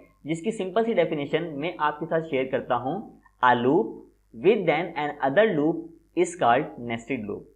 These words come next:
तो यहाँ पे भी हम nested loop का इस्तेमाल करेंगे। आपके लिए syntax मैंने already write किया हुआ है। इसमें जो outer loop होगी वो ये बताएगी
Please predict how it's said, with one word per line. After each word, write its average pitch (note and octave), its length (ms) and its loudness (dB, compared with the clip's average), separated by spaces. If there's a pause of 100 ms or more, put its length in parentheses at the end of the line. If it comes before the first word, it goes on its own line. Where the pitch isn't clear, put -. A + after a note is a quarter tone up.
(220)
तो C#3 60 0
यहाँ C#3+ 280 4
पे G#3 100 6
भी G#3 140 -2
हम F3 220 -4
nested C#3+ 300 -4
loop D#3+ 200 -2
का D#3+ 60 4
इस्तेमाल C3+ 400 0
करेंगे। C#3 480 -2 (420)
आपके F3+ 320 4
लिए G3 220 2
syntax F3 440 -2
मैंने E3 240 -4
already C#3+ 460 4
write A#2 300 0
किया A#2 200 0
हुआ G#2 300 -4
है। G2 180 -10 (480)
इसमें G3 520 -4
जो - 300 -4
outer G#3 320 4
loop A3 220 0
होगी F#3+ 300 -2 (160)
वो C3+ 160 0
ये F3+ 140 4
बताएगी D#3+ 560 2